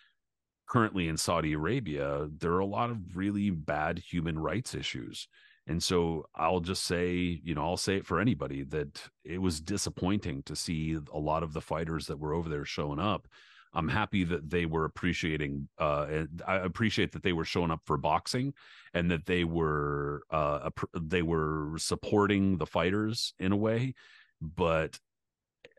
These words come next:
I was disappointed to see a number of the fighters participating in the weekend when, I mean, you know,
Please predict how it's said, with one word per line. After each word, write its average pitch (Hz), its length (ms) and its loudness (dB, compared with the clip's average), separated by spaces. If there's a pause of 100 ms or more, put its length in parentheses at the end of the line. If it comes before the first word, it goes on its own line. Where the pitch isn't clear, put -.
(220)
I 92 140 4
was 92 200 4
disappointed 90 760 0
to 78 80 -4
see 80 220 0
a 78 60 0
number 76 460 0
of 71 80 -4
the 71 80 -6
fighters 76 460 -2
participating 71 1000 -4 (680)
in 78 480 2
the 76 100 0
weekend 73 640 -2 (140)
when, 78 220 -2
I 73 100 -2
mean, 71 540 -4 (220)
you 73 120 -2
know, 65 320 -6